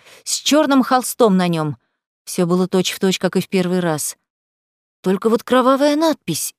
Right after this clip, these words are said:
исчезла. Мод вошла в комнату, подошла к мольберту и даже провела по полотну рукой, будто желая стереть черную краску и увидеть страшное слово «проклинаю». Но ничего так и не появилось.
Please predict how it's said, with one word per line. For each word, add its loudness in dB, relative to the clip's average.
исчезла. -4
Мод 0
вошла 0
в -10
комнату, 0
подошла 0
к -10
мольберту 0
и -4
даже 2
провела 2
по -4
полотну 2
рукой, 0
будто -2
желая 2
стереть -2
черную -2
краску 0
и 2
увидеть 2
страшное 0
слово 0
«проклинаю». 0
Но 0
ничего 2
так -6
и 0
не 2
появилось. -6